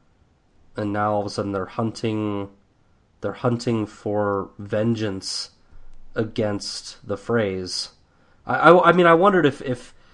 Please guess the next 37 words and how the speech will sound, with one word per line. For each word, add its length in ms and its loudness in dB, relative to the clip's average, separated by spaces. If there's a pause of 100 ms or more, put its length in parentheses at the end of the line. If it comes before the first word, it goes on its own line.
(200)
you 100 -6
know, 120 4
th-, 180 -8
this, 280 -4
um, 500 -2 (720)
this, 500 -8
uh, 760 -6 (1600)
breaking 600 -2
the 180 -4
guest 360 -6
right 260 -8
thing, 520 -10 (340)
we, 160 -6
we 160 -2
always 260 2
kind 160 0
of, 240 -2 (420)
we 100 -4
don't 180 2
know 260 6
how 140 -2
seriously 640 0
to 60 0
take 280 -4
it 100 -6
sometimes. 760 -4 (340)
Like, 160 -6
w-, 180 -12
did 160 -10
they 120 4
do 120 2
something 380 -2
so 300 -2
bad 320 -4
here 240 -4
that 160 -6
it, 160 -6